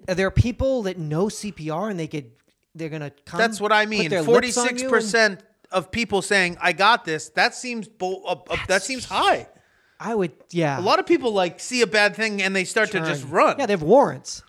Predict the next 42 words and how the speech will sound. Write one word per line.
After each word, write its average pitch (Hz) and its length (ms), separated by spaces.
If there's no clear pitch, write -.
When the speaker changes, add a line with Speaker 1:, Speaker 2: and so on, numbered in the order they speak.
Speaker 1:
Can't 214 200
be 160 100
around 147 280
for 156 80
Speaker 2:
Yeah. 208 140
Speaker 1:
this. - 300
Fuck. 190 460
Oh, 180 80
I 208 140
got 285 240
traffic 240 480
Speaker 2:
I 156 60
feel 156 100
like 147 100
Speaker 1:
warrants. - 240
Speaker 2:
forty-six 269 560
is 180 140
pretty - 400
good 196 160
odds. 165 580
Speaker 1:
I - 160
guess 254 280
Speaker 2:
Not 175 180
Speaker 1:
half 285 120
Speaker 2:
good 151 140
Speaker 1:
the 196 80
Speaker 2:
odds, 180 380
but 151 140
Speaker 1:
great, 359 220
terrible 392 340
odds, 269 320
but 226 220
it's, 220 320
that 220 120
is 269 140
way 180 300
higher 214 420
than 151 160
you 151 80
would 147 180
think. 151 260
Speaker 2:
Yeah. 120 240